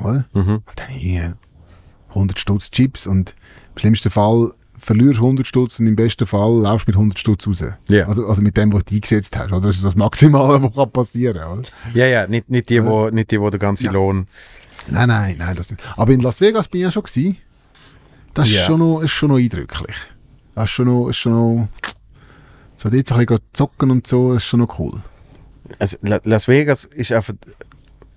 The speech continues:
Speaker 2: du kannst dir die Größe nicht vorstellen,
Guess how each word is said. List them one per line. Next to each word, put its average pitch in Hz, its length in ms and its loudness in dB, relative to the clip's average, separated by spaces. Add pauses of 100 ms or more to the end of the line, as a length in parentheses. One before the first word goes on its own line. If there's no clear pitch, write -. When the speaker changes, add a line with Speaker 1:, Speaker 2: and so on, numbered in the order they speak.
(1040)
Speaker 2:
du - 100 -8
kannst 123 280 -2
dir 120 80 4
die 107 140 2
Größe 123 640 2 (580)
nicht 117 300 4
vorstellen, 87 720 -4